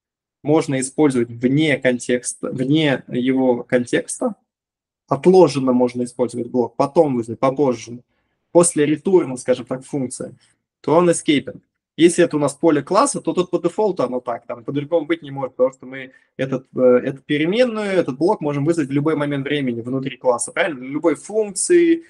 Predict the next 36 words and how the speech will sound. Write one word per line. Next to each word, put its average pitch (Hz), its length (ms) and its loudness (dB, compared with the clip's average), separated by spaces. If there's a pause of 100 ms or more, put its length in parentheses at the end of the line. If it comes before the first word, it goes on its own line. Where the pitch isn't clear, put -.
(160)
там, 123 220 -6
неважно, 147 680 0 (300)
э, - 180 -10
не 147 220 4
в 170 120 6
ините 185 360 0
мы 143 100 -2
<laughs> - 20 -4
это 156 200 4
делаем, 123 340 0
скажем 120 320 -6
так, 117 160 -4
это 123 420 -4 (260)
даже, 123 280 -8
ну, 147 140 -6
да, 143 100 2
даже 165 300 4
само, 175 360 0
сам 156 220 -4
вызов 160 240 -2
в 151 80 -2
ините, 170 300 -4
это 120 100 -8
всё 147 160 -6
равно 131 220 -4
отложено. 120 580 -4 (320)
То 127 60 -4
есть, - 320 -6
э, - 400 -4 (1000)
э, - 240 -16
вот - 400 -14
такой 143 280 4
момент 120 360 -2 (160)
надо 117 280 -6
понимать, 147 520 -2
э, 127 600 2